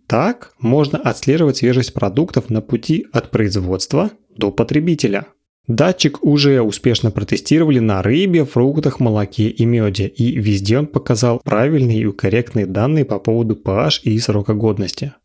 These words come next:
Штука в том, что такие датчики можно изготавливать из небольшого количества биосовместимых материалов и печатать их на гибкой пленке, как лист газеты.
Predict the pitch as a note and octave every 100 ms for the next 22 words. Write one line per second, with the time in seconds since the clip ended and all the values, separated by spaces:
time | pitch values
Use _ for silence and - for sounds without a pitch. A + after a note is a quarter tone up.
0 | _ _ _ _ - - D3+ B2+ - D#3
1 | A#3+ G#3+ B2+ A#2 - C3 - A2 G#2+ C3+
2 | E3 - - G#2 A#2 C#3+ C#3 - A#2 A2+
3 | A2 A#2+ D#3 E3 A2+ - A2+ A#2 G#2+ G2+
4 | - C#3+ B2+ - G2+ A#2 F3 F3+ - G2+
5 | G#2 B2 A2+ A2+ G#2+ G2 - D3+ C#3 B2+
6 | A#2 C3 D3+ C3+ G2 - - A#2+ G2+ -
7 | - D3 E3 - C3+ - A2 A2 A#2+ C3+
8 | C3+ D3+ D#3 B2 F#2+ - C#3+ C#3+ G#2+ G#2+
9 | - B2 D#3 C3+ - -